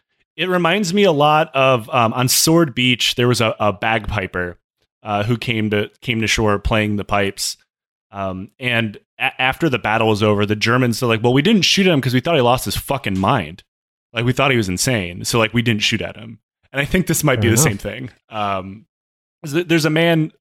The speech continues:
Speaker 1: there, there, there's a gigantic skinny man in a bowler hat and an umbrella s-, <laughs> walking around the battlefield. Like,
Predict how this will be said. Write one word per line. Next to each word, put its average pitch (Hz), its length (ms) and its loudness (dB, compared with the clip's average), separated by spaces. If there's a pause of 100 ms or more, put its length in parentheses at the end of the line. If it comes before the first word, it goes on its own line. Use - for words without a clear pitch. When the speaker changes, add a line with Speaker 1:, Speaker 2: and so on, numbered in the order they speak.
(140)
Speaker 1:
there, 151 180 0
there, 170 220 0
there's 170 180 2
a 165 80 4
gigantic 175 680 0
skinny 151 400 2
man 123 320 2
in 117 80 2
a 113 40 -2
bowler 120 400 2
hat 110 220 -2
and 117 80 -4
an 110 80 0
umbrella 101 420 2
s-, - 280 0
<laughs> - 20 -6
walking 185 540 0
around 165 380 2
the 170 80 2
battlefield. 135 840 -4
Like, 151 240 -4